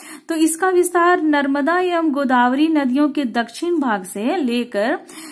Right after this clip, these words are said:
कन्याकुमारी तक बोली जाती है। इस प्रकार, इस प्रकार की भाषाएं उत्तरी श्रीलंका,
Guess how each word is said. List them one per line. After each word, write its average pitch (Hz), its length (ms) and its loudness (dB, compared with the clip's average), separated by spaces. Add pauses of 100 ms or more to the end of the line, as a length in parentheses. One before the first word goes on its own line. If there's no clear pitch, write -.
(120)
कन्याकुमारी 302 840 2
तक 403 180 -2
बोली 285 360 2
जाती 208 340 -2
है। 196 340 -8 (380)
इस 370 220 2
प्रकार, 233 540 -2 (920)
इस 359 180 2
प्रकार 330 400 0
की 330 180 -2
भाषाएं 254 680 -2 (420)
उत्तरी 330 440 2
श्रीलंका, 247 840 -2